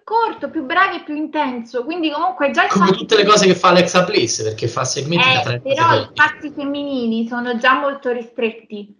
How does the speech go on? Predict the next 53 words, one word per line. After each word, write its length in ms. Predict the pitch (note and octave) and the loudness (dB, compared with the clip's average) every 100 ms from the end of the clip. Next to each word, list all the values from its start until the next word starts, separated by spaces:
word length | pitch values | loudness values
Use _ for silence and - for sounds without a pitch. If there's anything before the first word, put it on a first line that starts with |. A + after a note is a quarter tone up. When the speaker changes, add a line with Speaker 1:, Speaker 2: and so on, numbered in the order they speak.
| _ - | _ -4
Speaker 1:
e 180 | A#3 A#3+ | 0 2
soprattutto 440 | B3 C4 C4 C#4+ C4 | 2 -2 -2 -4 -4
ci 120 | B3 | -2
sono 200 | B3 A#3+ | 0 0
Speaker 2:
Questo 60 | A3+ | 2
Speaker 1:
già 180 | C#4+ | 2
Speaker 2:
sì. 20 | D4 | 2
Speaker 1:
dei 120 | C#4 | 0
nomi 260 | C#4+ C#4+ | 0 -2
importanti, 800 | C4+ B3+ C4+ C4+ C#4 A#3 A#3 A#3+ | -4 -2 -2 2 4 4 2 -4
cosa 280 | A3 A#3+ C4 | -4 -2 -2
che 120 | B3+ | -4
comunque 540 | B3+ C4+ C4+ C4+ C4 A#3 | -6 -6 -6 0 2 4
a 340 | B3+ A#3+ A#3 | 4 4 4
Raw 200 | A#3+ B3+ B3 | 2 0 0
sono 200 | A3+ A3 | -6 -8
più 120 | B3+ | -8
diluiti, 640 | G#3+ A#3 A#3+ A#3+ G3+ G3+ | -2 -2 0 -2 -4 -6
quindi 260 | G3+ B3 A3 | -6 -4 -2
secondo 400 | A#3 A#3 C4+ F4 | 0 2 2 4
me 220 | D#4+ D#4+ - | 4 2 0
con 140 | A#3 | 2
un 100 | A3+ | 2
suo 140 | D4 C4 | 4 4
Speaker 2:
Ci 140 | C4 - | 4 2
sono 400 | C#4+ B3+ A#3+ G#3 | 4 6 6 2
Speaker 1:
personaggio 0 | |
Speaker 2:
più 380 | - - F#3 E3+ | -2 -2 4 4
atlete 460 | D#3+ D3+ D3+ D3 C#3 | 4 0 0 0 -2
femminili 580 | B2 A#2 A#2 A#2 A2 G#2+ | -4 -4 -4 -6 -4 -4
a 60 | |
Raw 240 | G2 A2 - | 2 2 2
che 100 | G#2 | -8
a 40 | |
SmackDown. 540 | - G2+ - F#2+ G#2 - - - - - - - - A3+ | -10 -12 -8 -8 -8 -14 -20 -20 -20 -20 -20 -20 -8 -6
Speaker 1:
Non 140 | A#3+ | -4
t'ho 120 | A#3+ | -4
capito, 300 | B3 A#3 G3 | -4 -4 -4
scusa, 280 | F#3+ A3 G3 | -6 -8 -10
ci 120 | F#3 | -10
Speaker 2:
Ci 120 | G#3+ C#4+ | -2 0
Speaker 1:
sono? 120 | - | 0
Speaker 2:
sono 100 | B2 | 2
più 140 | F3+ | 2
femminucce 760 | E3+ D3+ C#3+ D3+ - - C3 - | 2 0 -2 -4 -6 -4 -2 -2
a 540 | B2+ A2 G#2+ G#2 G2+ G2+ | -2 -2 -2 -2 -2 -6
SmackDown 680 | - G#2+ G2+ - F3+ E3 G#2+ | -10 -10 -10 0 2 2 -2
che 180 | - G#2+ | -6 0
a 260 | C3+ B2+ | 4 4
Raw 200 | A#2 E3+ | 6 2
che 120 | - A2+ | 2 -2
a 40 | |
SmackDown. 640 | G#2 A2 B2+ A#2 - - | -8 -8 -4 -4 -4 -10